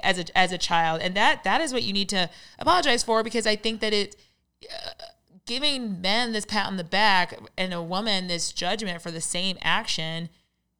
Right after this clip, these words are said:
yeah, that, that, that's a larger discussion and a larger thing that I feel like could have, could have been addressed. Now, don't get me wrong, is, is Justin Timberlake the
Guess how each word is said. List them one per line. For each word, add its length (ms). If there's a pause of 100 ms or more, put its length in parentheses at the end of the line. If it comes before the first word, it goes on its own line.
(480)
yeah, 640
that, 200
that, 180
that's 240
a 60
larger 680 (380)
discussion 560
and 100
a 60
larger 440
thing 320
that 100
I 80
feel 180
like 140
could 180
have, 220
could 140
have 80
been 100
addressed. 300
Now, 100
don't 180
get 100
me 160
wrong, 280
is, 160
is 180
Justin 260
Timberlake 440
the 160